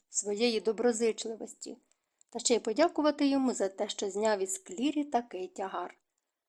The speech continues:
«А як же Фіона та Мегі?» різко спитав його священик.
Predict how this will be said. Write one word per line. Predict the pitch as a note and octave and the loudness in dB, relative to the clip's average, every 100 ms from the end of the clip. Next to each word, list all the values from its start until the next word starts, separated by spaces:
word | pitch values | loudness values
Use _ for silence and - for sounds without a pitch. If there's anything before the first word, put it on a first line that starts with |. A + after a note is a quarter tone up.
| _ _ _ | _ _ _
«А | A#3+ | -2
як | D4 C#4 | 0 2
же | B3+ | 2
Фіона | B3+ B3 C#4 D4+ C#4+ | 2 4 4 4 2
та | C#4 | 2
Мегі?» | C4+ C4+ F#3+ F3+ - - _ _ - | 2 2 2 0 -4 -6 _ _ -8
різко | C#4 D4+ - D#4+ | -4 -4 -4 -8
спитав | - D#4+ - A3 G3+ | -4 -4 -2 -4 -2
його | G#3 G3+ | -2 -2
священик. | G#3+ A#3 A#3+ - F#3+ - F#3+ - | -4 -4 -4 -4 -6 -6 -12 -16